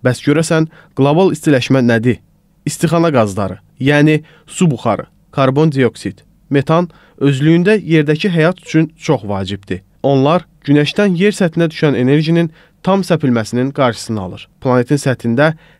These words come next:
həyat üçün zəruri temperatur intervalını təmin edir. Lakin bu qazların miqdarı yüksəldikcə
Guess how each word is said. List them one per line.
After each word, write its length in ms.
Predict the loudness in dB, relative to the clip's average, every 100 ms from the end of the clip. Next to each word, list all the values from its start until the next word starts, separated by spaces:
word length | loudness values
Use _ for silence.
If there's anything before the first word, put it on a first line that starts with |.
| -4
həyat 320 | 0 0 -4
üçün 280 | 0 0 0
zəruri 480 | -2 0 2 0 -2
temperatur 560 | -2 -4 -2 -4 -4
intervalını 560 | -6 -6 -6 -6 -6 -6
təmin 320 | -6 -6 -8
edir. 220 | -10 -16 _
Lakin 420 | -2 0 0 -2
bu 160 | -2 0
qazların 480 | 0 0 0 2 0
miqdarı 400 | 0 -2 -2 -6
yüksəldikcə 640 | -4 -4 -2 -2 0 -2